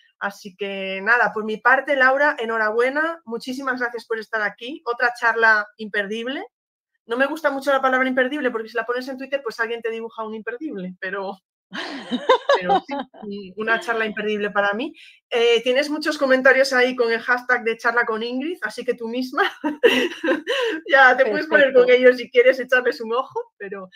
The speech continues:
Speaker 1: Laura se pone ahora, la, da igual que den las doce, Laura se pone ahora
Speaker 2: Sí,
Speaker 1: inmediatamente con
Speaker 2: sí.
Speaker 1: los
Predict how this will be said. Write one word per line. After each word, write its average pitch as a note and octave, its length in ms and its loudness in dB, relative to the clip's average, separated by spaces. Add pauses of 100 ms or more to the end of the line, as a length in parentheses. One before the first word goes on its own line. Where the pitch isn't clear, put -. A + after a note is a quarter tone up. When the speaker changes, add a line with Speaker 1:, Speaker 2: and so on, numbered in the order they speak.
(120)
Speaker 1:
Laura C#4 320 4
se F4 140 -6
pone C4+ 220 0
ahora, G#3 300 2
la, A#3 260 -2
da C#4 100 0
igual F4 240 -6
que D4+ 80 -10
den C#4+ 120 -4
las B3 160 -2
doce, F#3 480 -14
Laura B3 260 -4
se D4 140 -14
pone B3 200 -8
ahora B3+ 220 -2 (460)
Speaker 2:
Sí, A#3+ 100 -2
Speaker 1:
inmediatamente - 120 -6
con F#3+ 120 0
Speaker 2:
sí. - 0 -
Speaker 1:
los - 120 -10